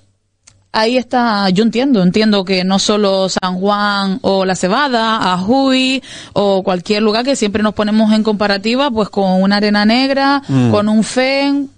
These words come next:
Speaker 1: bueno, pues es no-, es normal, es normal, pero bueno, digo que esto fue algo que sucedió de esta manera, que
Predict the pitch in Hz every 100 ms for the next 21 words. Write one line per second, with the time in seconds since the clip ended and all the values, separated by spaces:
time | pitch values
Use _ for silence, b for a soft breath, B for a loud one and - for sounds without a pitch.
0 | _ - 170 180 226 - 190 - 202 214
1 | 233 240 208 180 175 196 214 208 214 254
2 | B B B - 214 208 220 202 190 220
3 | 214 214 202 214 233 220 196 196 226 208
4 | 185 180 196 190 180 196 208 208 214 214
5 | 233 269 277 208 202